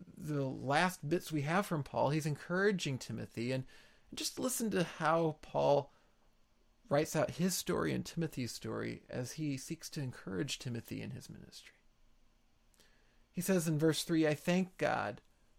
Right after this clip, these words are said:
whom I serve, as did my ancestors, with a clear conscience, as I remember you constantly in my prayers night and day. As I remember your tears,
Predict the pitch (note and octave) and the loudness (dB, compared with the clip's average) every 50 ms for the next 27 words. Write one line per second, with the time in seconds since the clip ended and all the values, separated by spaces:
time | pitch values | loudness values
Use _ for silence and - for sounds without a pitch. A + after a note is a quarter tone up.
0 | - D3+ D3 C#3+ C#3 C#3 - - - D#3 D3+ C#3+ C#3+ C#3 - - C#3 D3 D3+ E3 | -4 -2 0 2 2 0 0 2 2 4 6 6 4 4 2 0 2 2 4 4
1 | F#3 F#3 E3+ - - D3 C#3 C3 D3+ D#3+ D#3 D3 D3 C#3+ C#3+ C#3 C#3 D3 D#3 D#3+ | 2 2 0 -2 -8 -6 -2 0 0 0 2 2 0 0 2 2 2 2 0 0
2 | - - D3 C3 - - C3+ B2 C#3 C3 B2+ A#2+ - - - - F3+ F#3+ F#3+ F3+ | 0 -2 -2 -2 -2 -4 -6 -4 -4 -2 -4 -4 -6 -8 -8 -4 -2 -2 -2 -2
3 | - - - D#3 D3+ D3 D3+ - - - - - - - - - - - - _ | -6 -8 -8 -6 -6 -6 -6 -6 -8 -10 -12 -14 -14 -16 -16 -16 -20 -20 -20 _
4 | _ _ _ _ _ _ _ _ _ _ - - D3 D3 D3 C#3+ C#3+ D#3 F3+ F#3+ | _ _ _ _ _ _ _ _ _ _ -14 -8 -4 -2 0 2 2 2 2 2
5 | G3 F#3 E3 D3 C3 - - - D#3 D3 D#3+ - - E3 - A#2+ - C3+ C3 A#2+ | 2 2 0 0 0 -2 -4 -6 -4 -4 -4 -2 -4 -4 -4 -4 -2 -2 -2 -2
6 | A#2+ - - - - C3 B2+ B2+ B2 A#2+ B2+ A2+ A2 A2+ A#2 - - A2 A2+ - | -4 -6 -8 -8 -4 -4 -2 -2 -4 -4 -4 -4 -4 -4 -4 -6 -8 -10 -10 -10
7 | - - - _ _ - _ _ _ _ _ _ _ _ _ _ _ _ - E3 | -10 -12 -12 _ _ -20 _ _ _ _ _ _ _ _ _ _ _ _ 0 4
8 | D3+ F#3 F#3 F#3 F#3 F3 F3 F3+ G3+ A3 G#3 A3 G#3+ F#3+ F3 D#3+ - - - - | 8 8 10 10 10 10 8 8 8 8 10 10 10 10 8 8 6 2 -2 0
9 | G3 G3+ G#3 G#3 G3+ F3 - | 2 4 6 6 4 4 0